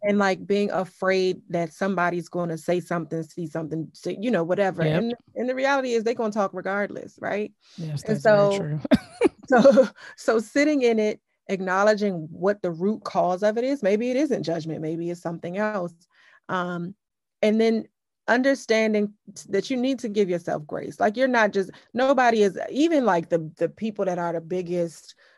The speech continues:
Speaker 1: whatever in their field, they still suffer from self-doubt. It's a
Speaker 2: Yeah.
Speaker 1: natural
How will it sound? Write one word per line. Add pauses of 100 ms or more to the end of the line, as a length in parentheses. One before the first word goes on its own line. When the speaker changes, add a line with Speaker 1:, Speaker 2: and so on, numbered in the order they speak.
(160)
Speaker 1:
whatever
in
their
field,
they
still
suffer
from
self-doubt.
It's
a
Speaker 2:
Yeah.
Speaker 1:
natural